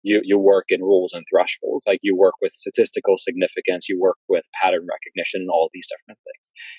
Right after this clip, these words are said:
So I think that that's, that's absolutely important. Um, but at the same time, just thinking about where the merchants are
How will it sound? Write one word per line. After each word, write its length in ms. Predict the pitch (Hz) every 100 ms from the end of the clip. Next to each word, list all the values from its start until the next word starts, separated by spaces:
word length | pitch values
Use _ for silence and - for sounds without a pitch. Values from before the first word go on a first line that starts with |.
| -
So 320 | 120 113 - -
I 100 | 143
think 160 | 131 131
that 100 | 117
that's, 300 | 120 113 - -
that's 200 | 113 - _
absolutely 540 | 117 117 - 110 - 101
important. 460 | 92 - - 180 _ _ _ _
Um, 240 | 101 104 107
but 100 | 131
at 120 | 123
the 80 | 120
same 260 | - 131 135
time, 280 | - 107 101
just 180 | 113 -
thinking 320 | 123 143 131
about 280 | 110 101 -
where 420 | 95 110 117 113 104
the 80 | 95
merchants 440 | 101 - 98 -
are 160 | 98 92